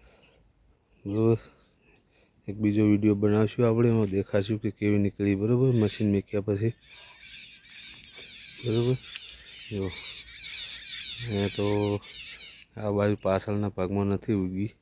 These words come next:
એટલે આ નીંદામણ ઊભું છે. જો, બરાબર, ચોમાસામાં પાણી ભરાઈ ગયું હતું ને, એટલે આટલેથી આ માંડીને આમ છે, એમાંય ભૂંડ બગાડી છે. દોઢ વીઘામાંથી એક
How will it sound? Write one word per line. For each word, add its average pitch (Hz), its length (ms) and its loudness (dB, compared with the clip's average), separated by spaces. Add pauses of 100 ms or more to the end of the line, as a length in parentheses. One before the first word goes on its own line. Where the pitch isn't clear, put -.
(480)
એટલે 95 240 0 (160)
આ 92 120 0 (480)
નીંદામણ 101 520 0
ઊભું 90 280 -2
છે. 95 160 -2
જો, 87 140 0 (1500)
બરાબર, 110 220 0 (100)
ચોમાસામાં 101 640 0
પાણી 101 320 2
ભરાઈ 101 280 0
ગયું 110 120 0
હતું 107 160 0
ને, 95 60 0
એટલે 87 260 -4 (1700)
આટલેથી 98 540 -2
આ 98 180 2
માંડીને 101 540 0
આમ 95 160 0
છે, 120 200 -2 (680)
એમાંય 104 400 2
ભૂંડ 101 200 0
બગાડી 104 540 2
છે. 101 200 -4
દોઢ 98 280 2
વીઘામાંથી 98 600 4 (2250)
એક 110 160 -2